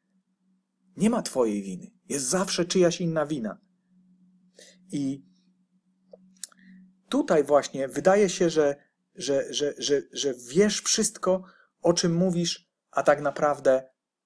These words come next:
a tak naprawdę zawsze próbujesz winę zwalać na kogoś. I tutaj wchodzimy od razu w drugi punkt, właśnie tego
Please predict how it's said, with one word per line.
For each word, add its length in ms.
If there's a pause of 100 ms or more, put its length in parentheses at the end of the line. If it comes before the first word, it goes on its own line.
(1300)
a 100
tak 160
naprawdę 440
zawsze 480
próbujesz 500
winę 240
zwalać 380
na 120
kogoś. 300
I 100
tutaj 260
wchodzimy 380
od 100
razu 220
w 80
drugi 380
punkt, 260
właśnie 360 (920)
tego 400